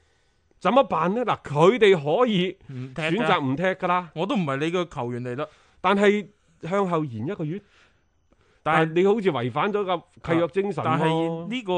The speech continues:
Speaker 2: 賽事係本身屬於本賽季嘅比賽，係咪屬於佢合同內應該要去履行嘅一啲，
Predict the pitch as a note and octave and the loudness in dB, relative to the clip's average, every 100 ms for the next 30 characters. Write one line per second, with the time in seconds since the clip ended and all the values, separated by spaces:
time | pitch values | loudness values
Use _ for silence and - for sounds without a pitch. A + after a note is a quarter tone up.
0 | E3+ E3 D#3+ E3 - C3 C3+ C#3 C3+ B2+ | -2 -2 -4 -4 -8 -8 -8 -8 -10 -10
1 | C#3 E3+ A#3 - D#3+ G3+ G#3+ - - A#2+ | -6 -4 -6 -6 -8 -8 -8 -12 -12 -8
2 | F#3+ A#3+ F3 D#3+ D3+ C#3+ D3 C#3+ D#3 D3 | -6 -2 -2 -2 -4 -4 -6 -8 -8 -8
3 | C3 C#3 B2+ B2+ D3+ D3+ - D#3+ - - | -8 -8 -10 -10 -12 -16 -14 -14 -14 -16
4 | - A2 B2 C#3+ F#3+ G3 E3+ C#3 C#3 C3 | -14 -10 -8 -8 -6 -4 -4 -6 -6 -10
5 | - _ C#3+ C3 C#3+ B2 G#2 C#3+ E3 E3+ | -12 _ -10 -10 -10 -12 -10 -10 -8 -8